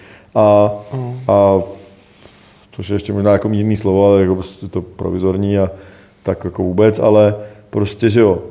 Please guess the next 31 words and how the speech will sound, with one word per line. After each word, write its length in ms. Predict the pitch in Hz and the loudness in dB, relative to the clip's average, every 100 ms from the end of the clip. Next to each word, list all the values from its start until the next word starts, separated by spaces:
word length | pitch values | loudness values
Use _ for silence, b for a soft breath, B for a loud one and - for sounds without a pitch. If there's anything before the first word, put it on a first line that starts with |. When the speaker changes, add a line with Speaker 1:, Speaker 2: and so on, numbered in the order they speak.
| - | -8
Speaker 1:
máš 260 | 101 104 107 | -2 0 0
jako 180 | 104 113 | 0 0
několik 340 | 107 117 117 | 2 2 0
způsobů, 480 | - 110 113 107 113 | -2 -2 0 4 4
jak 120 | 107 | 4
můžeš 260 | 113 110 104 | 0 0 0
odpovídat, 640 | 101 104 101 95 95 95 | 0 0 0 2 0 0
takže 220 | 107 98 | -2 -2
ty 80 | 101 | -4
potřebuješ, 360 | 101 - 107 104 | -6 0 0 2
aby 160 | 104 | 0
měl 160 | 101 101 | 0 0
jako 140 | 101 | 2
nějaký 200 | 104 95 | 0 2
oprsklý 460 | 98 90 101 - 107 | 0 0 -2 0 -2
způsob 320 | 107 98 104 | -2 -4 0
a 60 | 107 | 2
tak, 180 | 98 101 | 2 2
a 40 | |
byl 140 | 101 | 2
bych 100 | 101 | 4
docela 220 | 104 104 107 | 2 2 4
rád, 60 | |
kdyby 120 | 104 107 | 4 2
ten 80 | 104 | 0
oprsklý 340 | 98 - 110 | -2 -2 -4
způsob 240 | 107 104 | -2 -4
byl 100 | 104 | -2
opravdu 240 | 101 107 104 | 0 2 2
oprsklý, 420 | 101 104 - 85 | 0 -4 -6 -10
jako. 220 | 82 90 | -8 -12